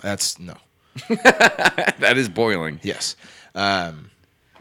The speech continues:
Speaker 1: okay, so that's, that's, I think, the big keys when the Bengals are on offense. And when the Chiefs are on offense, biggest question is, is Patrick Mahomes a hundred percent, right? That's, is he
Speaker 2: Yeah.
Speaker 1: actually a hundred percent? If not, sorry, mobile keypad sucks.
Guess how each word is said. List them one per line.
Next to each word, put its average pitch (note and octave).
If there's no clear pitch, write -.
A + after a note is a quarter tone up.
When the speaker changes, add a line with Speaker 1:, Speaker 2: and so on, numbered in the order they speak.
Speaker 1:
okay, A#2+
so -
that's, D#3
that's, F#3
I F3+
think, D#3
the C3+
big B2+
keys B2+
when A2+
the G#2+
Bengals G#2
are G#2
on G2+
offense. F#2+
And A#2
when A2
the G2+
Chiefs -
are G3
on F#3+
offense, G2+
biggest D3
question G#2
is, G2
is G2+
Patrick G2
Mahomes F#2
a F#2+
hundred F2+
percent, E2+
right? F2
That's, G2
is A2
he E2+
Speaker 2:
Yeah. B2+
Speaker 1:
actually A#2+
a -
hundred A#2
percent? A2
If A2
not, G2+
sorry, G2+
mobile G2
keypad F#2+
sucks. G2+